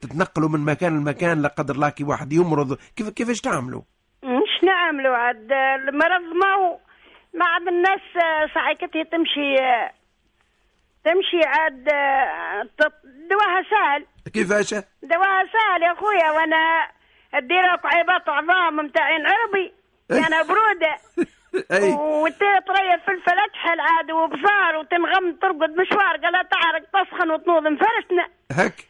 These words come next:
Speaker 2: آه، الولد ده وانا كان زاد نعركوه بشوي زيت ومنه ومنه وزهر ورواح نهرسه له شوي شيح و-،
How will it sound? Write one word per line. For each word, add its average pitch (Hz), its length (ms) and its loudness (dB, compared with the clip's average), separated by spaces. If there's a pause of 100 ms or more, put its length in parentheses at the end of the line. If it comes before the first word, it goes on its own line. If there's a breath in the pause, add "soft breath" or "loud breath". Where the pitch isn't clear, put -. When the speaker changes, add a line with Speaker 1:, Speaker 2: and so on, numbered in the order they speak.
(420 soft breath)
Speaker 2:
آه، 277 460 0
الولد 339 480 0
ده 320 120 2
وانا 339 280 0
كان 320 440 -2
زاد 320 460 0
نعركوه 302 440 0
بشوي 311 480 -2
زيت 320 440 2
ومنه 302 400 -2
ومنه 311 480 0
وزهر 311 640 -2
ورواح 320 600 -2
نهرسه 311 640 -2
له 311 120 -2
شوي 302 280 -2
شيح 370 480 0
و-، 302 180 -2